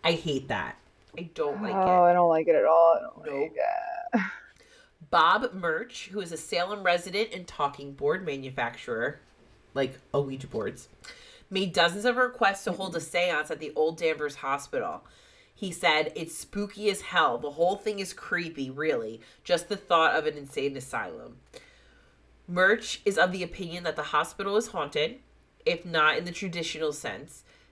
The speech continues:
Speaker 1: then by the negative energies given off by thousands of mentally ill who suffered there.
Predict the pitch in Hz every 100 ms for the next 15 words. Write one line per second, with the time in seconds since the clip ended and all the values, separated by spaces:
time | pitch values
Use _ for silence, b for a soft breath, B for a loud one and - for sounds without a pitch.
0 | b 175 170 160 156 156 156 156 147 165
1 | 180 - 160 156 156 151 147 151 147 147
2 | 143 143 143 - 131 135 147 143 143 143
3 | 135 135 151 147 139 160 139 139 131 131
4 | 117 117 113 - -